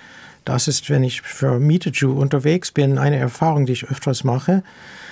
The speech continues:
Und es ist auch so, würde ich sagen, dass dieser versteckte Antisemitismus jetzt anfängt rauszukommen und wirklich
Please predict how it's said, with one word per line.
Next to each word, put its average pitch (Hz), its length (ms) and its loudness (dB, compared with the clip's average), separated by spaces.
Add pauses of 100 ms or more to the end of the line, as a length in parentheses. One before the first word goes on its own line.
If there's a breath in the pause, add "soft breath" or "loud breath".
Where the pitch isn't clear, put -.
(140 loud breath)
Und 151 580 2 (280)
es 160 260 0
ist - 520 -2 (120)
auch 202 260 0
so, 202 240 2
würde 190 200 4
ich - 140 0
sagen, 180 480 4
dass 160 380 0
dieser 160 220 2
versteckte 214 520 0
Antisemitismus 160 920 2
jetzt 147 280 -2
anfängt 147 540 0
rauszukommen 113 800 0 (460 loud breath)
und 151 480 0 (120)
wirklich 175 520 0